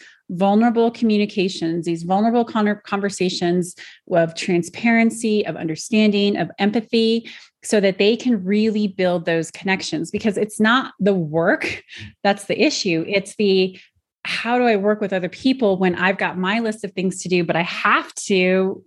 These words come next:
to work cross-departmentally to make a,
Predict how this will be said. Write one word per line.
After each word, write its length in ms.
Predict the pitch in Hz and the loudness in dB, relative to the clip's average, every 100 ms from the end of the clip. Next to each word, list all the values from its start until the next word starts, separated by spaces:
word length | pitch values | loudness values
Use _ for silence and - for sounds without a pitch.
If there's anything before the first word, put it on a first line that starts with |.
| 294 | -12
to 640 | - 220 208 196 190 190 - | -4 2 4 4 4 2 0
work 280 | 202 208 208 | 0 0 0
cross-departmentally 1080 | 220 208 196 - 175 185 262 269 175 170 | -6 -4 -8 -4 -2 2 0 0 0 0
to 320 | 170 - 175 | -4 -4 -2
make 180 | 175 196 | 0 0
a, 160 | 190 | -2